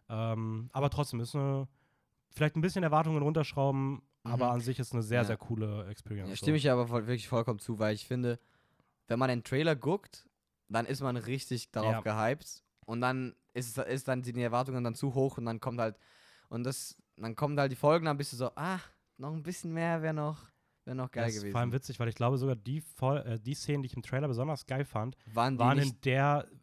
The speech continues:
Speaker 1: Serie dann letzten Endes Momente, die ich gar nicht so krass
Speaker 2: Eben.
Speaker 1: fand.
Speaker 2: Ja,
Speaker 1: So.
Speaker 2: oder einfach nicht zu finden.
Speaker 1: Ja, <laughs> oder einfach nicht zu finden.
Speaker 2: Ja, und das fand ich schade, weil die
Speaker 1: Ja.
Speaker 2: sind, die, wirklich die eine Szene, worauf ich wirklich, die ga-, also die,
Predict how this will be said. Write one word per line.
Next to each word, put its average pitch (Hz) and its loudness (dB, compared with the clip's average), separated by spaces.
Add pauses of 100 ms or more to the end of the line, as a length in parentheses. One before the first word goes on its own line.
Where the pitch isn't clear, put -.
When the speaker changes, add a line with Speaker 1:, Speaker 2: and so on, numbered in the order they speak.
(120)
Speaker 1:
Serie 160 0
dann 151 2
letzten 147 -2
Endes 139 -2 (300)
Momente, 135 0
die 131 -4
ich 113 -6
gar 120 0
nicht 113 -2
so 101 -8
krass - -8
Speaker 2:
Eben. 113 0
Speaker 1:
fand. 95 -8 (720)
Speaker 2:
Ja, 127 6
Speaker 1:
So. 135 6
Speaker 2:
oder 143 10
einfach 147 6
nicht 135 2
zu 113 -6
finden. 139 2 (180)
Speaker 1:
Ja, 107 -4
<laughs> - -10
oder 113 -4
einfach 107 -6
nicht 113 -8
zu - -20
finden. 113 2
Speaker 2:
Ja, 165 8
und 127 2
das 131 2
fand 139 2
ich 139 -2
schade, 147 4
weil 120 2
die 113 2
Speaker 1:
Ja. - 4
Speaker 2:
sind, 117 -4 (320)
die, 107 -4
wirklich 165 0
die 160 4
eine 202 8
Szene, 196 6
worauf 156 8
ich 147 0
wirklich, 156 -2
die 117 -2
ga-, 135 2
also 139 0
die, 139 -4